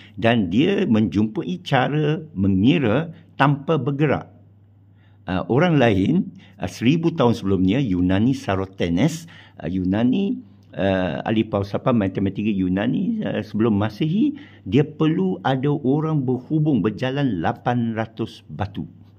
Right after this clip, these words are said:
Mana satu di utara Perlis, satu di Singapura, kena mencatat, eh, sudut matahari, bayang-bayang matahari. Baru tahu bahawa berat bumi berapa bulat. Al-Biruni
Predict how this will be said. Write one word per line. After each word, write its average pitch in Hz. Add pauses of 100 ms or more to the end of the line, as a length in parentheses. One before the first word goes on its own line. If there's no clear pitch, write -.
(360)
Mana 107 (160)
satu 110
di 104
utara 104
Perlis, 113
satu 95
di 95
Singapura, 104 (240)
kena 120 (260)
mencatat, 104 (320)
eh, 98
sudut 113
matahari, 98 (160)
bayang-bayang 95
matahari. 92
Baru 101
tahu 131
bahawa 101 (320)
berat 92
bumi 98
berapa 92
bulat. 90 (300)
Al-Biruni 107